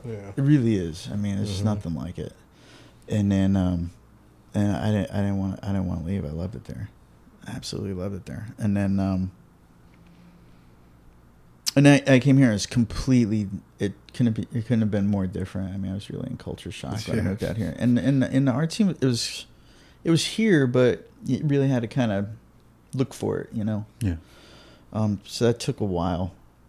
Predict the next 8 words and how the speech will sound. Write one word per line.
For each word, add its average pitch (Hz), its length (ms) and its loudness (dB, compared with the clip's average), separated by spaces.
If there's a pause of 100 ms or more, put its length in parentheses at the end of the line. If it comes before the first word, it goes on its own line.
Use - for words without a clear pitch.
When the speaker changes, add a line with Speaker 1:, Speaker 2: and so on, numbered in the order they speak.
(760)
Speaker 2:
But 127 140 0
na-, 107 300 0 (260)
now, 147 480 0 (180)
now 113 220 -2
it's, - 440 -10
I 117 100 -2
think 117 140 0
it's - 200 -10